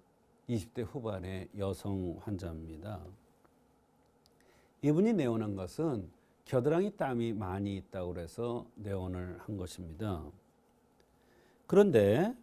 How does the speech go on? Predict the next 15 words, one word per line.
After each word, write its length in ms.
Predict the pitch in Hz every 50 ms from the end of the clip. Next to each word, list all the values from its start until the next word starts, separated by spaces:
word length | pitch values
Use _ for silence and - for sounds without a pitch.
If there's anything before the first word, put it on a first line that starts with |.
| - _ _ _ _ _ _ _ -
어, 600 | 113 113 107 104 104 101 101 101 98 98 98 98 95
여러 160 | 110 113 123 123
가지 580 | 127 127 120 120 143 156 151 147 147 135 123 -
그 640 | - - 113 104 101 101 98 95 90 90 90 87 87 - -
문진을 540 | 131 113 113 120 123 120 135 147 180 185 165
통해서, 920 | - 123 117 104 95 92 - - 107 98 98 101 110 110 101 95 87 85 87 - _ _ _ _ _ _ -
예, 200 | 113 104 98 98 -
알아보는 500 | 110 107 110 104 98 101 101 98 98 95
과-, 180 | 98 95 95 -
원인을 400 | 110 110 113 113 110 107 107 101
찾아내는 680 | - - 139 123 113 107 101 98 98 95 92 95 95 90
과정에서 960 | - - 87 87 82 90 90 90 87 85 80 - - - 143 147 117 90 87 - _ _ _ _ _ _ _ _
생리통이 600 | - - - 170 170 175 165 170 - 147 131 117
있다는 340 | 107 110 - 98 95 92 87
것을 440 | 87 87 - - - 131 135 120